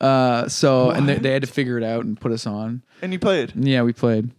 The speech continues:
Speaker 1: That was the first time we met Alexis on Fire. Yeah.
Speaker 2: Holy.
Speaker 1: And that was great, but, uh,
Speaker 2: Do you have pictures or anything from that?
Speaker 1: I,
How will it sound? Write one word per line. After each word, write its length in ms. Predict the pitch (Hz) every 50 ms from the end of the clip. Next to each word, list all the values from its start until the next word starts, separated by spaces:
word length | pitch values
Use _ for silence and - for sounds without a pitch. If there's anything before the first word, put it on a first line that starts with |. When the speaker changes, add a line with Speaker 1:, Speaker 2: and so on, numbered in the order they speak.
| _ _ -
Speaker 1:
That 120 | - 143
was 80 | 151 147
the 60 | 139
first 160 | 135 151 139
time 140 | - 143 135
we 80 | 127 120
met 160 | 113 107 107
Alexis 280 | 104 98 95 - - -
on 120 | - - -
Fire. 340 | - - - - - 127 - _ _ -
Yeah. 140 | - - - - - _ _ _ _ _ _ _ _ _ _
Speaker 2:
Holy. 1300 | _ - - - 139 135 135 135 135 139 139 139 135 135 131 120 120 120 123 127 127 127 120 117 - - 190 196 - -
Speaker 1:
And 160 | 110 123 131
that 120 | 139 147
was 140 | 151 156 127
great, 360 | - 135 135 127 113 104 - -
but, 340 | 147 131 120 117 - -
uh, 340 | 147 127 120 117 113 110 113 - - - - - _ - - - - _ _ _ _ _ _ _ _ -
Speaker 2:
Do 80 | 175
you 40 | 185
have 80 | - -
pictures 440 | - 147 135 - - 160 170 165
or 60 | 175 170
anything 360 | 170 180 185 - 180 185 208
from 200 | - - 196 190
that? 100 | 170 156
Speaker 1:
I, 480 | 156 170 214 165 - 190 202 202 202